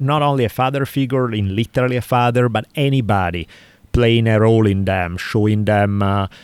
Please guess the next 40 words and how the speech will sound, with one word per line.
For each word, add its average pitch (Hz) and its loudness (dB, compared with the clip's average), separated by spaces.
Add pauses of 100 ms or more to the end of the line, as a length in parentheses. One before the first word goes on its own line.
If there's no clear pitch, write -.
(280)
kind 107 -4
of 101 -4
for 104 0
young 120 0
men, 104 -2
showing 104 -2
them 98 0
what 104 0
it 101 -4
means 98 -6 (160)
to - -6
become, 101 -2
uh, 95 -2
an 113 -4
adult, 101 -2 (120)
to 110 -4
become 98 -2
a 95 -2
man, 95 -4
to - -6
become 95 -4
somebody 98 -2
who 95 -2 (400)
can 110 -2
handle 110 0
responsibility, 113 0
can 110 -4
be 104 -2
resilient, 123 -2
can 95 -4
be 98 -6
tough, 120 0
but 98 -4
can 107 -2
also 104 -2
be 92 -6
nice, 98 -4
sweet, 98 -6
and 92 -6
kind. 107 -2